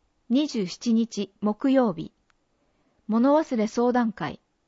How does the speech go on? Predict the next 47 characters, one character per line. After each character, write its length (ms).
要 240
予 160
約。 420
会 280
場、 400
役 260
場 180
三 300
階。 280
午 160
後 200
一 240
時 120
三 240
十 100
分 300
か 120
ら 220
四 160
時。 220
言 240
葉 100
の 120
キ 80
ャ 60
ッ 20
チ 160
ボ 180
ー 40
ル。 180
会 240
場、 320
文 220
化 100
セ 140
ン 80
タ 360
ー。 840
午 160
後 260
一 240
時 100
三 240
十 140
分 260
か 140
ら 180